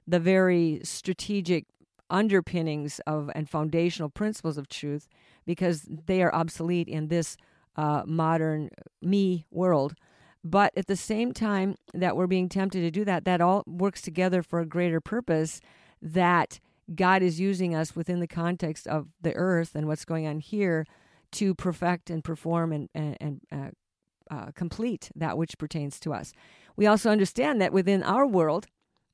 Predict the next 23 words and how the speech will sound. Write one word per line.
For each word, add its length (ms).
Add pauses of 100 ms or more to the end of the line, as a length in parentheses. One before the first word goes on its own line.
and 180
even 200
in 100
our 100
global 480
world, 320 (480)
there 140
is 180
the 100
interaction 480
of 80
another 340
world, 240
an 100
unseen 340
world, 200
a 40
spiritual 480
world, 260
the, 100
the 160
demons, 460
the, 120